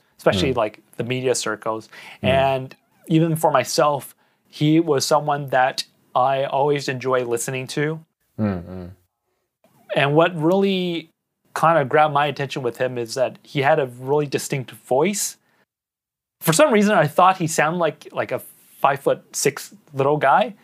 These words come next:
Speaker 1: He's actually, like, massive. He's, like, six foot something. He used to be a
Speaker 2: Mm.
Speaker 1: basketball player.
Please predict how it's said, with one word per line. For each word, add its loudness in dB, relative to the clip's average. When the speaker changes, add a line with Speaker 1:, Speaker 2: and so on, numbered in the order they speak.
Speaker 1:
He's 0
actually, 2
like, -4
massive. -2
He's, -8
like, -6
six -14
foot -6
something. -8
He -10
used -10
to -4
be 2
a 2
Speaker 2:
Mm. -6
Speaker 1:
basketball -4
player. -10